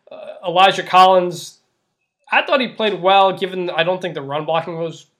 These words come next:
very good. He made a lot of people miss on a lot of runs.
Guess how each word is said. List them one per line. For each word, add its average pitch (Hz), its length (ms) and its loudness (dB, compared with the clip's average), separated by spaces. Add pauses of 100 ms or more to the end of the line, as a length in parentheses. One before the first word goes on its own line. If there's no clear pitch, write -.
(120)
very 170 220 -6
good. 170 420 -10
He 165 160 -12
made 214 180 -4
a 143 60 -6
lot 143 400 -4
of 135 60 -14
people 135 260 -14
miss 127 340 -18
on 139 80 -16
a 131 100 -16
lot 127 320 -12
of 123 80 -20
runs. 120 420 -20